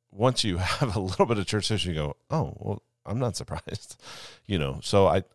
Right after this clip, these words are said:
I think that helps it, because a lot of the, um,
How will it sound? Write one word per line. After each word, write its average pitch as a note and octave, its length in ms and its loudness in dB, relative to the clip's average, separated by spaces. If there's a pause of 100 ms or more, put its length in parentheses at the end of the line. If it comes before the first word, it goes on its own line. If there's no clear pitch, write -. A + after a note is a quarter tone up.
I G2+ 100 -4
think G2+ 240 -4
that F#2 280 2
helps - 440 0
it, - 240 -12
because G2+ 260 0
a G2+ 80 2
lot A2 260 4
of E2+ 180 0
the, E2 280 -2
um, C#2+ 300 -10